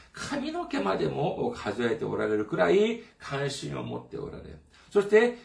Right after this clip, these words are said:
イエス様を十字架に置いて死なせるほど、私たちを愛してくださる神様。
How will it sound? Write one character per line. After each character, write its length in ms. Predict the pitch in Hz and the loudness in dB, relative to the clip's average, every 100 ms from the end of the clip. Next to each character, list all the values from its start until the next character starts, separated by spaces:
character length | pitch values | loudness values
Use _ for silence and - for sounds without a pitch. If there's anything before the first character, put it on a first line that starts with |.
| - | -4
イ 100 | 220 | 2
エ 120 | 302 | 2
ス 100 | - | 2
様 280 | 208 180 175 | 0 2 0
を 160 | 170 | 0
十 320 | 120 175 240 254 | -2 -2 -2 -2
字 160 | 240 | -4
架 160 | 247 247 | -2 -2
に 100 | 226 | 2
置 160 | 220 | 0
い 40 | 220 | 4
て 120 | 214 | 2
死 140 | - | 2
な 120 | 226 247 | -2 -2
せ 120 | 254 | 0
る 120 | 254 | 2
ほ 140 | 240 | 2
ど、 400 | 240 247 262 - - _ - | 6 6 6 4 -8 _ -8
私 280 | - 175 175 | -4 -2 -2
た 100 | 156 | -2
ち 160 | - | -2
を 240 | 175 180 - | -2 -2 -2
愛 220 | 196 196 | -2 -2
し 40 | |
て 60 | - | -2
く 60 | 160 | -4
だ 100 | 151 | -4
さ 100 | 170 | -6
る 100 | 170 | -8
神 220 | 175 160 | -12 -14
様。 260 | 156 147 | -14 -18